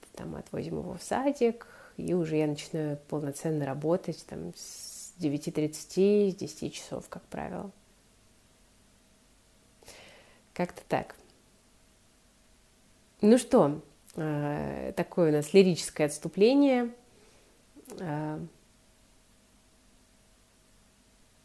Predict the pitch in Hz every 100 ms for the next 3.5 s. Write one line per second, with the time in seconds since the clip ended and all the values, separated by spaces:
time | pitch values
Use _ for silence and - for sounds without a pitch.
0 | _ _ _ _ _ _ _ _ - -
1 | _ - 185 175 165 165 156 - 151 151
2 | 151 - - 131 - 165 160 160 196 220
3 | 262 240 233 226 226